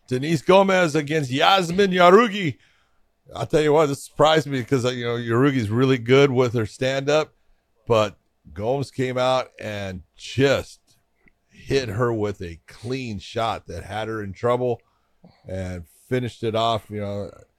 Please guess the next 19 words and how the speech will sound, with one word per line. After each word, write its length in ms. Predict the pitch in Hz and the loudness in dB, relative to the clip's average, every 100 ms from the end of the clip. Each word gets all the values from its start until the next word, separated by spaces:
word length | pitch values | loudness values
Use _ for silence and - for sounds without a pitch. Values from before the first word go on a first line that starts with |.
| _ _ _ _ | _ _ _ _
this 200 | 110 - | -12 -10
is 80 | 113 | -6
one 280 | 113 113 107 | 0 0 0
I, 340 | 104 - 107 | -4 -4 -8
I 40 | 101 | -8
saw 220 | - 107 | -6 -8
a 340 | 87 - _ - | -8 -18 _ -10
couple 220 | 120 95 | -6 -6
people 180 | 104 95 | -8 -8
saying, 200 | 107 113 | -8 -4
"Ah, 360 | 185 196 170 156 | 0 2 2 0
you 180 | 147 139 | -2 -4
know, 120 | 131 | -4
she, 260 | - - 127 _ _ | -6 -14 -16 _ _
she 200 | - 113 | -20 -14
coulda 220 | - 147 | -2 -2
kept 220 | - 127 | 0 -2
going." 220 | 110 107 - _ - | -2 -8 -10 _ -20
No, 180 | 85 | -20